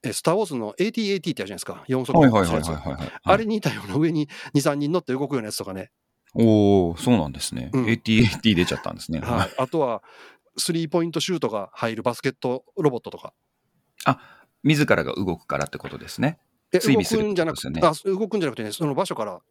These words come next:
Speaker 1: 撃ったら絶対入るんですよ。その場所はもちろん移動しても大丈夫なんですけどね。
Speaker 2: え、
Speaker 1: どこの場所から撃っても三ポイント。
Speaker 2: それも何のモビリティと関係があるんですか？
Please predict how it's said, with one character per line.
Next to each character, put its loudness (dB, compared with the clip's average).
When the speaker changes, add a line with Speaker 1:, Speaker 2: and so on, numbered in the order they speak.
Speaker 1:
撃 -2
っ -4
た 2
ら 4
絶 -6
対 -4
入 -6
る -6
ん -8
で -8
す -10
よ。 -10
そ -2
の 2
場 2
所 -4
は 0
も -4
ち -4
ろ -2
ん -8
移 -6
動 -2
し -6
て 0
も -2
大 -2
丈 -6
夫 -4
な 0
ん 0
で -8
す -10
け -8
ど -6
ね。 -8
Speaker 2:
え、 -20
Speaker 1:
ど 2
こ 0
の 0
場 0
所 -8
か -4
ら -4
撃 -10
っ -14
て -2
も -4
三 -2
ポ 2
イ 6
ン 6
ト。 6
Speaker 2:
そ -2
れ 2
も 10
何 6
の 8
モ 8
ビ 6
リ 4
テ -4
ィ -2
と -6
関 -4
係 -8
が -8
あ -6
る -8
ん -8
で -14
す -18
か？ -20